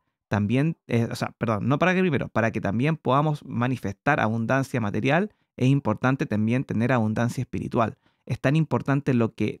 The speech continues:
tenemos como lo que hacemos internamente. Por lo tanto, el viento nos viene a, a guiar que todas estas, eh, estas, eh, igualaciones y oportunidades que genera el enlazador de mundo,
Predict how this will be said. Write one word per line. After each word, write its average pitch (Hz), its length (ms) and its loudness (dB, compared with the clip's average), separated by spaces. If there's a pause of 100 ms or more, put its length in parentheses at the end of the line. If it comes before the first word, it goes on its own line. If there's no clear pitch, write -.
(120)
tenemos 147 520 2
como 117 260 0
lo 110 220 0
que 104 280 -4
hacemos 131 500 -2
internamente. 104 840 -4 (220)
Por 127 100 -4
lo 139 80 2
tanto, 151 160 0
el 139 60 2
viento 175 300 0
nos 147 180 2
viene 156 380 2 (320)
a, 113 640 4
a 113 40 0
guiar 131 460 2 (220)
que 110 280 -6
todas 185 280 2
estas, 175 340 -2 (100)
eh, 127 200 -2
estas, 139 420 -2
eh, 113 420 0
igualaciones 123 760 2
y 123 80 2
oportunidades 120 640 2
que - 100 -10
genera 123 260 -2
el 143 80 -2
enlazador 139 380 -2
de 156 60 -2
mundo, 180 400 0